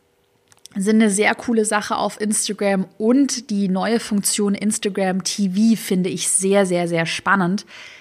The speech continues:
Dazu komme ich später auch noch. Also auf jeden Fall, ähm, meine Lieblingsplattform Instagram, deshalb heute Instagram-Reichweite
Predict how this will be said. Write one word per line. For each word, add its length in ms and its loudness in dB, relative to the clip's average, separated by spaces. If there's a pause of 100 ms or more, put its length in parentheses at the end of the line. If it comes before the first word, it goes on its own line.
(260)
Dazu 320 0
komme 300 2
ich 120 0
später 480 -2
auch 300 -4
noch. 300 -10 (840)
Also 180 0
auf 180 2
jeden 400 2
Fall, 640 0
ähm, 380 0
meine 260 4
Lieblingsplattform 880 -2
Instagram, 760 2
deshalb 600 0
heute 340 -2 (220)
Instagram-Reichweite 1800 0